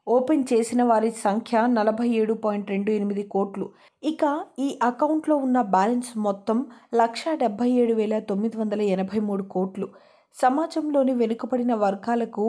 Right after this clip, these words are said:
బ్యాంకింగ్ సేవల్ని అందించడం కోసం కేంద్ర ప్రభుత్వం ప్రారంభించిన జన్‌ధన్ అకౌంట్ ఖాతాదారులకు అనేక ప్రయోజనాలను అందిస్తోంది. అసలు జన్‌ధన్ అకౌంట్ ఓపెన్ చేస్తే ఎలాంటి ప్రయోజనాలు ఉంటాయి? ఈ అకౌంట్ను ఎలా ఓపెన్ చేయాలి?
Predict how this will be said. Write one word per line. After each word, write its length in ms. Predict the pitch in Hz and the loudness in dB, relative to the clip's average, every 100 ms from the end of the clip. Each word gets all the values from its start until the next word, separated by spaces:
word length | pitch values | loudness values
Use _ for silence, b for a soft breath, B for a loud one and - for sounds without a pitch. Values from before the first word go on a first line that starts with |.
| 208 | 0
బ్యాంకింగ్ 580 | 196 196 226 254 247 247 | 2 2 0 -2 -4 0
సేవల్ని 380 | 220 220 214 | 0 2 0
అందించడం 640 | - 190 208 226 - 214 220 | -2 0 0 -2 -2 -4 -4
కోసం 400 | 214 202 196 208 254 B B B | -4 -4 0 -2 -2 B B B
కేంద్ర 320 | 294 311 330 330 | 0 0 0 -2
ప్రభుత్వం 520 | 262 220 226 - 247 | 0 0 0 -2 0
ప్రారంభించిన 680 | 220 202 214 226 220 220 214 | 2 2 2 0 -2 -2 -6
జన్‌ధన్ 480 | 202 208 208 254 254 - | -4 -2 -2 -2 -4 -8
అకౌంట్ 380 | 196 233 226 220 | -6 -2 -2 -2
ఖాతాదారులకు 920 | 208 202 240 226 208 202 202 196 220 269 B B - | 0 0 0 0 0 0 -4 -2 -4 -4 B B -2
అనేక 380 | 233 302 330 302 | 0 0 -2 -2
ప్రయోజనాలను 840 | 302 220 226 247 233 208 190 208 247 | 0 0 2 0 0 0 0 0 0
అందిస్తోంది. 580 | 233 233 - 226 220 - b b b | -2 -6 -2 -2 -2 -6 b b b
అసలు 360 | 247 254 277 277 311 - | -2 0 2 2 -2 0
జన్‌ధన్ 400 | 247 269 339 - | 0 2 -2 0
అకౌంట్ 420 | 220 220 247 247 | -4 0 0 0
ఓపెన్ 320 | 214 220 247 | -2 0 -2
చేస్తే 400 | 240 233 233 214 214 | 2 0 0 -2 0
ఎలాంటి 360 | 208 240 262 269 | 2 2 0 -2
ప్రయోజనాలు 600 | 220 220 226 233 226 214 | 0 0 0 0 0 -2
ఉంటాయి? 440 | 208 196 208 208 - b b b | -2 0 0 -2 -8 b b b
ఈ 100 | 254 277 | 0 2
అకౌంట్ను 580 | 277 311 311 277 247 247 240 | 2 2 2 2 2 0 0
ఎలా 220 | 208 254 294 | 2 4 4
ఓపెన్ 400 | 254 254 262 247 | 2 2 -2 0
చేయాలి? 460 | 240 233 220 226 | 2 4 2 0